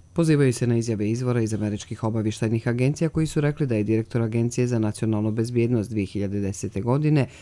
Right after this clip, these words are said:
obavijestio Obamu o operaciji protiv Merkelove. Obama nije obustavio operaciju, već je dozvolio da se nastavi, rekao je više rangirani zvaničnik Agencije za nacionalnu bezbjednost.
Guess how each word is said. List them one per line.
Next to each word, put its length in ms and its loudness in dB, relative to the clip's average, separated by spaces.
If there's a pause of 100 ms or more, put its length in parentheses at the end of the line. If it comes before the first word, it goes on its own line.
(200)
obavijestio 520 2
Obamu 340 2
o 20 2
operaciji 500 -2
protiv 320 -2
Merkelove. 680 -2 (340)
Obama 320 2
nije 160 2
obustavio 460 -2
operaciju, 560 -2
već 200 -2
je 60 -4
dozvolio 380 0
da 120 -2
se 140 -2
nastavi, 420 -2
rekao 340 -2
je 320 -2
više 320 -2
rangirani 520 -2
zvaničnik 560 -4
Agencije 520 -2
za 140 -2
nacionalnu 600 -4
bezbjednost. 800 -8